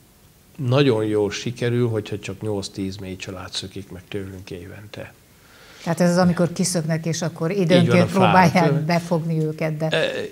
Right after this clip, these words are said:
Speaker 1: igen, és ehhez
Speaker 2: vagy
Speaker 1: hozzátenném
Speaker 2: sikerül,
Speaker 1: még
Speaker 2: vagy
Speaker 1: azt,
Speaker 2: nem.
Speaker 1: hogy nagyon nagy tévhit az emberekben az, hogy amikor a fára kiköltöznek a méhek, vagy egy oszlopra, vagy bárhova, hogy hú, megtámadtak a méhek, meg minden. Ez nem igaz. A méh, mikor rajállapotba kerül,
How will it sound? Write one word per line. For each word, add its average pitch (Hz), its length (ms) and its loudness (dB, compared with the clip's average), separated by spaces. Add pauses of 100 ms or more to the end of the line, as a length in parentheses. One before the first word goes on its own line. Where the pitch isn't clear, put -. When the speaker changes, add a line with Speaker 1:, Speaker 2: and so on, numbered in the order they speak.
Speaker 1:
igen, 160 380 2
és 151 220 2
ehhez 160 200 4
Speaker 2:
vagy 165 100 4
Speaker 1:
hozzátenném 110 420 2
Speaker 2:
sikerül, 104 160 0
Speaker 1:
még 110 140 2
Speaker 2:
vagy 120 80 2
Speaker 1:
azt, 120 120 0
Speaker 2:
nem. 123 80 0
Speaker 1:
hogy 139 100 0
nagyon 110 240 4
nagy 98 180 -4
tévhit 95 480 -6
az 98 120 -6
emberekben 98 640 -6
az, 107 260 -6
hogy 107 280 -2
amikor 113 360 -4
a 95 60 -6
fára 101 340 -2
kiköltöznek 98 720 -8
a 95 40 -12
méhek, 98 380 -6
vagy 87 180 -10
egy 87 160 -10
oszlopra, 101 440 -10
vagy 85 100 -14
bárhova, 104 560 -6 (580)
hogy - 160 -4
hú, 120 480 4 (280)
megtámadtak 98 760 -4
a 101 40 -8
méhek, 101 360 -6
meg 95 180 -12
minden. 92 300 -12
Ez 101 80 -14
nem 95 180 -8
igaz. 85 380 -14 (360)
A 104 100 -6
méh, 117 240 2
mikor 131 280 0
rajállapotba 98 760 -4
kerül, 92 460 -4